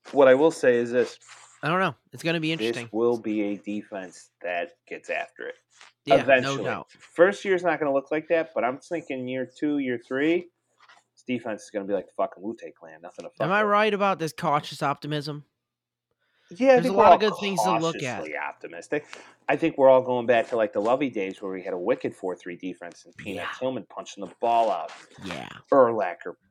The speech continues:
Speaker 1: Briggs, and these freaks on the offensive line. Tommy Harris. If Tommy Harris doesn't get hurt, like, Tommy Harris might go down as, like, one of the greatest defensive tackles of all time.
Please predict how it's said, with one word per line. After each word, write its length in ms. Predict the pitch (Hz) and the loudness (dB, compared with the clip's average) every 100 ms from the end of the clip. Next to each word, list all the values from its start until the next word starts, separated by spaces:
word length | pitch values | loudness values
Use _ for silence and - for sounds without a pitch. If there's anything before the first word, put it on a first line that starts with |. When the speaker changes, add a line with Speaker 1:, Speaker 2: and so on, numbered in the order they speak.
| - | -18
Speaker 1:
Briggs, 580 | 110 120 117 110 101 | -8 -2 0 0 -2
and 320 | 87 - - - | -8 -14 -16 -16
these 120 | - - - | -20 -20 -6
freaks 320 | 127 113 - | -4 -4 -8
on 100 | 95 | -14
the 80 | 95 | -10
offensive 460 | 95 95 95 87 98 | -8 -8 -12 -12 -6
line. 160 | 104 - | -6 -6
Tommy 380 | 95 104 117 98 | -8 -6 -4 -2
Harris. 380 | 110 101 87 98 | 0 0 -4 -6
If 60 | |
Tommy 260 | 139 147 120 | -4 -4 -2
Harris 260 | 135 117 - | 0 0 0
doesn't 240 | 110 104 | -2 -2
get 160 | 95 87 | -6 -6
hurt, 260 | 107 110 82 | -4 -4 -8
like, 140 | 78 | -12
Tommy 240 | 101 101 90 | -12 -12 -6
Harris 260 | 104 90 - | -4 -4 -6
might 160 | 82 | -16
go 140 | - 87 | -10 -8
down 240 | 87 82 | -8 -12
as, 120 | 76 80 | -16 -20
like, 120 | 78 _ | -20 _
one 200 | 80 87 | -18 -16
of 40 | 80 | -14
the 60 | 73 | -14
greatest 340 | 80 80 73 | -14 -14 -14
defensive 400 | 82 80 78 _ | -18 -18 -20 _
tackles 400 | - 78 - 73 | -14 -12 -14 -20
of 40 | _ | _
all 140 | 65 - | -20 -18
time. 100 | 76 | -18